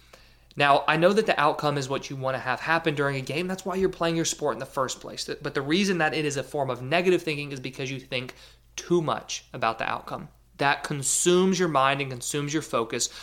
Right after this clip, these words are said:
when in reality, you need to be focused on what you're doing at that moment. The third type of negative thinking is perfectionist thinking. Perfectionist thinking means, you know, you're going into a game saying, "I have to perform perfectly today.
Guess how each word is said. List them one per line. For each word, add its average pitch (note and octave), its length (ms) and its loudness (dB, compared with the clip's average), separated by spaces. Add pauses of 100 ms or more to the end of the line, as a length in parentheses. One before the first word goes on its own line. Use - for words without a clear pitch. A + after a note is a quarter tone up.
(220)
when B2+ 120 -2
in B2+ 140 -2
reality, B2+ 400 2
you B2+ 120 -4
need A#2+ 180 -6
to - 40 -6
be B2+ 140 -8
focused G#2+ 500 -4 (240)
on A2+ 100 -12
what A2 160 -8
you're A#2 80 -8
doing A2 240 -6
at G#2+ 100 -12
that - 180 -10
moment. - 340 -14 (460)
The C#3 100 -2
third F#3+ 300 6
type E3 180 2
of D3+ 100 -4
negative C#3 340 -2
thinking B2 420 -6
is A#2+ 160 -10
perfectionist C3 880 -4
thinking. - 340 -14 (720)
Perfectionist E3+ 600 0
thinking D3 320 -2
means, C3 300 -2 (340)
you A#2 80 -8
know, A2 40 -4
you're A2+ 120 -2
going D3 260 4
into C#3+ 220 0
a C3+ 40 -2
game B2 280 -2
saying, A2+ 400 -4
"I B2 140 -2
have C3+ 280 0
to D#3 80 -8
perform B2 380 -6
perfectly - 500 -12
today. - 320 -14